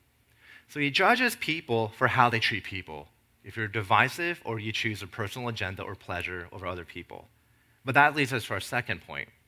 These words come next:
because in some ways, verses two to three, that's all of us.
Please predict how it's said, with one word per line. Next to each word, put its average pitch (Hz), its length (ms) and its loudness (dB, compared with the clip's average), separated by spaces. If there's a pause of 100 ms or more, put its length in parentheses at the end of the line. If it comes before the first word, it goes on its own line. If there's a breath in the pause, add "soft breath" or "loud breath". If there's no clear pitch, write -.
(140)
because 110 300 -2
in 107 80 -14
some 165 260 0
ways, 113 300 2
verses 107 240 -8
two - 160 -4
to 107 100 -4
three, 101 420 -2 (200 loud breath)
that's 156 280 4
all 117 240 6
of 87 80 -6
us. 67 300 -4